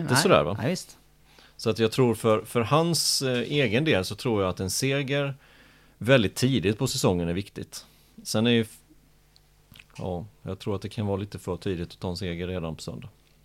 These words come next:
Speaker 2: Mm. Ja, jag har lite annan pall faktiskt.
Speaker 1: Ja.
Speaker 2: Jag tänkte lite,
Speaker 1: Let's go.
Speaker 2: lite snabbt. Eh, Dovi, Quartararo, Rins. Vi får se. Det här är ju...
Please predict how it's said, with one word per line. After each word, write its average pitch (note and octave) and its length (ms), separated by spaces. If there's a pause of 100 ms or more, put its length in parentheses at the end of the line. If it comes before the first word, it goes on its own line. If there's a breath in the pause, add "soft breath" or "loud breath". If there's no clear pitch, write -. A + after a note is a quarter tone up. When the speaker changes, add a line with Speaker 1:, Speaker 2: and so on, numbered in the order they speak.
(120)
Speaker 2:
Mm. G2 300 (1000 loud breath)
Ja, G#2+ 100
jag C#3+ 80
har F3+ 80
lite F3+ 280
annan C3+ 240
pall E3 280
faktiskt. - 460 (420 loud breath)
Speaker 1:
Ja. B2+ 240
Speaker 2:
Jag B2+ 120
tänkte E3 280
lite, D#3 240
Speaker 1:
Let's C3+ 200
go. C#3 100
Speaker 2:
lite D#3+ 220
snabbt. - 500 (260)
Eh, G#2+ 340 (540)
Dovi, F#3 560 (120)
Quartararo, A2+ 840
Rins. - 640 (1300)
Vi C3+ 140
får B2+ 160
se. B2+ 240 (100)
Det G2 120
här A2+ 240
är G#2 100
ju... G2 300